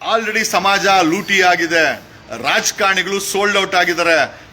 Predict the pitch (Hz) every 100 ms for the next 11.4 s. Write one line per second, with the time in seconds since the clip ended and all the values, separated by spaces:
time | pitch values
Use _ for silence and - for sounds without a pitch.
0 | - 165 233 - 226 208 202 214 220 220
1 | 180 220 233 220 - 185 208 214 214 185
2 | - - 139 165 170 202 180 175 226 247
3 | 233 214 214 214 180 196 233 226 208 208
4 | 196 180 175 143 - - - - - 214
5 | 254 285 269 247 240 247 240 233 214 247
6 | 226 175 214 247 247 220 208 220 - -
7 | 233 269 269 247 233 214 196 190 190 202
8 | 180 220 220 208 202 196 175 185 190 202
9 | 196 170 - - - - 156 151 147 143
10 | 160 208 160 - - - 214 226 - 240
11 | 214 220 220 208